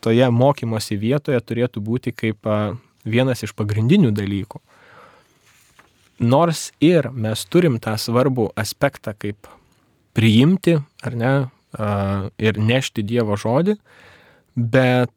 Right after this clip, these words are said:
a, Dievo žodis juk krenta į konkrečią dirvą, ar ne, kaip mini evangeliniai palyginimai, ar ne,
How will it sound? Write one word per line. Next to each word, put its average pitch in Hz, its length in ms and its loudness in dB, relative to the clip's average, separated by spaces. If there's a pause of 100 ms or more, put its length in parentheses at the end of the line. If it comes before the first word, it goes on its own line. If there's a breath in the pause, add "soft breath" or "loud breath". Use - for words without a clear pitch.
(120)
a, 123 260 4
Dievo 131 380 2
žodis 131 420 0
juk 113 140 -8
krenta 131 320 0
į 117 160 -4
konkrečią 107 560 -2
dirvą, 95 400 -6
ar 95 100 -12
ne, 107 220 -2
kaip - 260 -10
mini 110 400 0 (480)
evangeliniai 110 680 2
palyginimai, 104 720 -6
ar 110 80 -10
ne, 107 140 -4